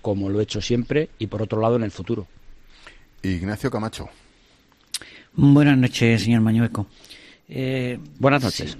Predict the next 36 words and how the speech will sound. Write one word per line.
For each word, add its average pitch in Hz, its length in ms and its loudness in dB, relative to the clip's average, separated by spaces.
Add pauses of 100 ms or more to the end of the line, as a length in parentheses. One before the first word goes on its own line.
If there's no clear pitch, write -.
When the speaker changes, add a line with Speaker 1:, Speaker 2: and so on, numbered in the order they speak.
(360)
Speaker 3:
si, - 280 -10
si 143 40 -2
la 131 120 -2
moción, 151 500 -4
una 165 840 -2
eventual 123 480 0
moción 110 300 -2
de 98 80 -6
censura, 101 520 -2
la 90 140 -16
que 87 260 -18
supongo 92 360 -12
lo 90 80 -12
que 90 60 -14
usted 98 120 -14
sugiere 95 400 -12
cuando 87 200 -10
dice 90 220 -10
que 76 80 -10
el 82 60 -12
pacto 90 760 -10
de 87 280 -12
presupuestos 90 640 -14
podía 87 200 -12
ir 87 100 -16
más - 160 -14
allá 98 200 -12
y 90 60 -16
tal, 98 140 -12 (720)
no 120 140 -4
se 123 140 -8
podía 101 280 -8
presentar 92 420 -12
hasta 87 180 -10
marzo 90 360 -6
por 80 320 -14